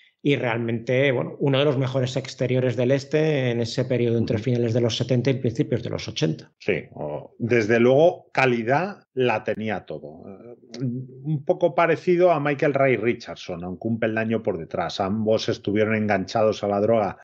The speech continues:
Speaker 2: casi toda su carrera. Da la impresión de que no pudimos ver su techo salvo por fogonazos,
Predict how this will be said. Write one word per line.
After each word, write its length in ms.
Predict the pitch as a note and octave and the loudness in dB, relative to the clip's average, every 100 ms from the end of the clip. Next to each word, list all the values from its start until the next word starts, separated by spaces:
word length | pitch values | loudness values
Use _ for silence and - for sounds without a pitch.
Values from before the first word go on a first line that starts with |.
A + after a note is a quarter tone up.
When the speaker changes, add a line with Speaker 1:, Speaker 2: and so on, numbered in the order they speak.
| - | -6
Speaker 2:
casi 240 | G#2 G2+ | -4 -4
toda 240 | F#2+ A2 | 0 0
su 160 | G#2 - | 2 -2
carrera. 640 | - G2+ A#2 B2 C3 - - | 0 0 2 2 0 -6 -8
Da 220 | A#2+ A#2 | -2 0
la 80 | B2 | 0
impresión 400 | A#2+ A2+ B2 A#2+ | -2 -4 -2 -2
de 100 | A#2 | -2
que 120 | A2+ | -2
no 200 | A2+ A2+ | -4 -2
pudimos 400 | B2 A2+ A2+ G#2+ | -2 0 0 0
ver 140 | A2 | -2
su 240 | G2 A#2 - | -2 -6 -2
techo 340 | B2+ B2+ A#2 | -2 -2 -4
salvo 440 | - A2 G2+ G2+ | -2 -2 0 -2
por 160 | - G#2 | -2 -4
fogonazos, 800 | - G2 G2+ A#2 B2 D#3 E3 - | -2 -2 0 -2 -2 -4 -6 -14